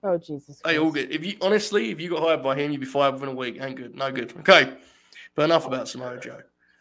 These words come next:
Speaker 2: Right. Let's get
Speaker 1: Oh
Speaker 2: into this.
Speaker 1: my
Speaker 2: Wrestler of the week
Speaker 1: God.
Speaker 2: is a loaded category this week.
Speaker 1: Yes.
Speaker 2: There are many people I want on this, this list, but we only have five slots.
Speaker 1: Yes.
Speaker 2: Jay Shell,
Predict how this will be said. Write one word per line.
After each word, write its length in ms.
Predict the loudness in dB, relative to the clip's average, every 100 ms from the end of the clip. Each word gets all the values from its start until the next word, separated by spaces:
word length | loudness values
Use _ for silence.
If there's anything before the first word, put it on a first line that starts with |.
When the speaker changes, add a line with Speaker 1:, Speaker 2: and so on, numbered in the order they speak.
| _ _ _ _
Speaker 2:
Right. 300 | 4 4 2 -6 -20 -20 -20 -20 -10 2
Let's 240 | 4 4
get 160 | 4 2
Speaker 1:
Oh 100 | 2
Speaker 2:
into 180 | -2 -8
this. 100 | -6
Speaker 1:
my 380 | -4 -4 -6 4
Speaker 2:
Wrestler 380 | 6 6 4
of 40 | 2
the 60 | 2
week 320 | 2 2 0
Speaker 1:
God. 60 | 0
Speaker 2:
is 120 | 2
a 140 | 2 2
loaded 760 | 4 6 8 6 2 -2 -6 -14 _
category 520 | 2 6 6 4 -4 -6
this 220 | -8 -12
week. 360 | -16 -18 _ _ _ _
Speaker 1:
Yes. 360 | -6 -6 -8 _ _ _
Speaker 2:
There 120 | 2 2
are 40 |
many 320 | 6 6 6
people 200 | 6 8
I 40 | 8
want 220 | 8 4
on 140 | 2
this, 240 | 0 -4 -4
this 260 | -4 -2
list, 160 | 0 -2
but 80 | -2
we 120 | 0
only 120 | 2
have 140 | 0 0
five 280 | 0 0 -2
slots. 560 | -12 -14 -16 -18 -18 _ _
Speaker 1:
Yes. 220 | -10 -2
Speaker 2:
Jay 160 | 4 4
Shell, 480 | 6 6 6 4